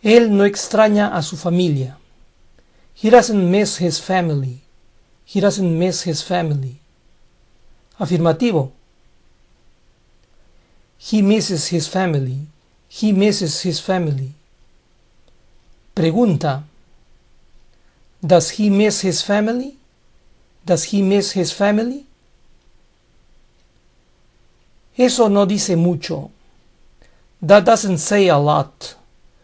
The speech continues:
That doesn't say a lot. Afirmativo. That says a lot. That says a lot. ¿Se acuerdan de que el verbo se pronuncia says?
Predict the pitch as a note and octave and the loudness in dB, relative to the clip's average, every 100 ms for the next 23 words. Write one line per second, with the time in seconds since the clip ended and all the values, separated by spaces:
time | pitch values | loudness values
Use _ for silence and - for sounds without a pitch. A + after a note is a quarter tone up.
0 | _ _ G3 E3 G3+ F#3+ E3+ D3+ F3+ F3 | _ _ 2 4 4 2 -2 0 0 2
1 | D3+ C#3 C3+ C3+ - - _ _ _ _ | 0 -2 -6 -10 -20 -20 _ _ _ _
2 | _ _ _ _ _ _ _ G3+ G3+ E3 | _ _ _ _ _ _ _ -4 0 0
3 | D#3+ D#3 A3+ D3 B2+ D3+ _ _ _ _ | 0 0 -2 -2 -4 -10 _ _ _ _
4 | _ _ _ _ _ _ _ _ _ _ | _ _ _ _ _ _ _ _ _ _
5 | _ E3 F#3 G3 - - G#3+ G#3 E3 D#3+ | _ 2 2 2 -4 0 0 2 2 2
6 | D3+ D3+ - - - _ _ _ _ _ | 0 -4 -14 -20 -20 _ _ _ _ _
7 | _ F3 F#3 F#3 - - G3+ E3+ D3 C#3+ | _ 0 2 2 -2 -2 -2 0 -2 -2
8 | C#3+ - - - _ _ _ _ _ _ | -6 -12 -20 -20 _ _ _ _ _ _
9 | _ _ _ - F3 G3+ G3 F#3 F#3 E3 | _ _ _ -8 -4 4 4 4 2 2
10 | E3 D#3 F#3 D#3+ D#3 F3 D#3 E3+ F#3+ D#3 | 2 2 2 2 -2 -2 -2 0 -2 -2
11 | F3+ D3+ B2+ - G#3 G3+ C#3+ - | -2 -2 -2 -4 0 0 -2 -10